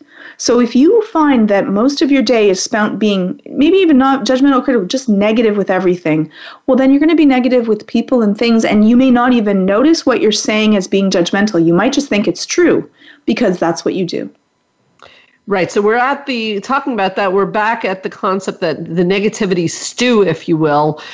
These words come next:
Speaker 2: uh,
Speaker 1: Mm.
Speaker 2: is a very addictive thing. As you go, you get together with other people and you talk badly about people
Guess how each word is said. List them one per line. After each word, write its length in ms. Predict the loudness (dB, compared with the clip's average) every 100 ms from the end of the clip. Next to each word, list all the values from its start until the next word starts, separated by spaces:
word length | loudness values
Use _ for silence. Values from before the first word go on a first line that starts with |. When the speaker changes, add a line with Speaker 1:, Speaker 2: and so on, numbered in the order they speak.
| -14 -4
Speaker 2:
uh, 220 | 0 2
Speaker 1:
Mm. 80 | 4
Speaker 2:
is 120 | 2
a 80 | 0
very 360 | -2 -2 0 0
addictive 580 | 0 -2 -2 -4 -4 -16 -12
thing. 380 | -4 -2 -2 -4
As 160 | -4
you 80 | -6
go, 320 | -2 0 2
you 120 | 0
get 200 | -2 -4
together 260 | -4 -2 0
with 160 | 0 0
other 220 | -2 -2
people 560 | -4 -4 -2 0 0
and 200 | 0 -2
you 60 | -2
talk 400 | -2 -2 -2 -4
badly 460 | -4 -4 -2 -2 0
about 280 | -2 -6
people 460 | -6 -10 -6 -8